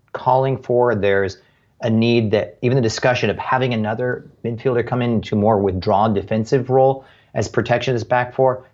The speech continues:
that's what Delgado is there for. And that's what a Raveloson is. And, and I think advanced in front of them, that's what we needed to be talking about. So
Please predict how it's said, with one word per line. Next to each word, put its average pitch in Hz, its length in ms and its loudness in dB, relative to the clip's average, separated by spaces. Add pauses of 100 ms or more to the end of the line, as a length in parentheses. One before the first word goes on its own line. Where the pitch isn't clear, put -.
(100)
that's 135 220 -2
what 139 140 -8
Delgado 110 480 -6
is 95 120 -10
there 98 220 -12
for. 87 240 -12
And 87 140 -8
that's 127 200 0
what 143 120 0
a 117 40 2
Raveloson 107 880 -2
is. - 220 -18
And, - 320 -14 (100)
and 98 240 -4
I 98 120 -2
think 117 320 -4 (500)
advanced 120 500 2
in 110 120 -2
front 180 220 0
of 117 40 4
them, 104 160 2 (160)
that's 147 240 0
what 127 80 -4
we 110 60 -2
needed 101 240 -2
to - 0 -
be - 100 -18
talking 107 300 -4
about. 82 200 -10
So 98 480 -2